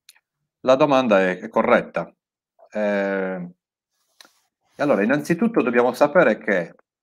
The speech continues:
il dentista è il primo che deve cambiare,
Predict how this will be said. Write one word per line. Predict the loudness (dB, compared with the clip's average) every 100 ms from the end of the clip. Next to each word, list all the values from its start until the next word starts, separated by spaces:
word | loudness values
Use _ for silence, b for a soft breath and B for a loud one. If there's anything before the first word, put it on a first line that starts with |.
| _ _ _ _
il | -4
dentista | -2 -4 -2 -4 -4 2 4 4 0 _
è | _ -6
il | -4
primo | -2 0 0
che | 0 -2
deve | -2 -2
cambiare, | -4 -4 -4 -4 -8